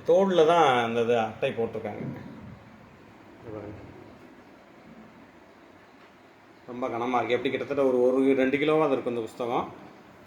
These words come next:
இது தொள்ளாயிரத்தி நாற்பது. இது வந்து ரொம்ப பா-, அதாவது பைண்டிங் பண்ணி வச்சிருக்காங்க. தோல்ல வந்து அதை, அந்த அட்டையை ரெடி பண்ணி வச்சிருக்காங்க பாருங்க. இதெல்லாம் எவ்வளோ பழசுன்னு பாருங்க. செல் அரிச்சிருச்சு பாதியே.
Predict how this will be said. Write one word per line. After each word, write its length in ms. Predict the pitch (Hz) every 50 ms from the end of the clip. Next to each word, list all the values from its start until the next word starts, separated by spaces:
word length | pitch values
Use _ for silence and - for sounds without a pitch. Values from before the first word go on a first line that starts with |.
| - -
இது 200 | 139 143 160 156
தொள்ளாயிரத்தி 380 | - 143 147 151 156 156 143 139
நாற்பது. 300 | 135 135 127 135 143 143
இது 120 | 147 175
வந்து 180 | 185 175 185 190
ரொம்ப 200 | 185 160 151 151
பா-, 1200 | 131 135 135 131 131 127 123 123 123 117 117 117 117 113 113 117 131 143 - - - - - 127 127
அதாவது 520 | 123 120 120 120 135 143 139 131 113 123
பைண்டிங் 360 | 123 135 139 147 151 147 143
பண்ணி 160 | 135 127 135 143
வச்சிருக்காங்க. 520 | 139 - - 135 - - 123 117 113 110 -
தோல்ல 260 | 135 135 143 143 139
வந்து 380 | 131 120 120 120 131 185 269 262 - - - - - - - - - -
அதை, 220 | 120 117 117 113
அந்த 340 | 113 110 110 110 113 110 113
அட்டையை 320 | 113 113 135 131 127 120
ரெடி 180 | 113 113 113 117
பண்ணி 160 | 113 113 110
வச்சிருக்காங்க 460 | 101 - - - 117 107 107 107 107
பாருங்க. 200 | 110 107 107 104
இதெல்லாம் 220 | 104 107 113 117 120
எவ்வளோ 240 | 123 127 151 180
பழசுன்னு 420 | 170 - 143 135 131 135 143 135 117
பாருங்க. 220 | 120 113 110 107 - - -
செல் 280 | - - 139 135 160
அரிச்சிருச்சு 460 | 170 143 117 120 117 104 101 107 101
பாதியே. 280 | 117 113 104 110 120 -